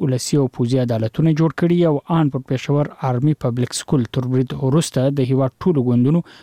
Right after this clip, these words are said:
په لومړي ځل د ترهګرۍ پر ضد په یوه خوله نیشنل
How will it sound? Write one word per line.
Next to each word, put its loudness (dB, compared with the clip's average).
په 2
لومړي 2
ځل -2
د 0
ترهګرۍ 0
پر -2
ضد -2
په 2
یوه 2
خوله -2
نیشنل 0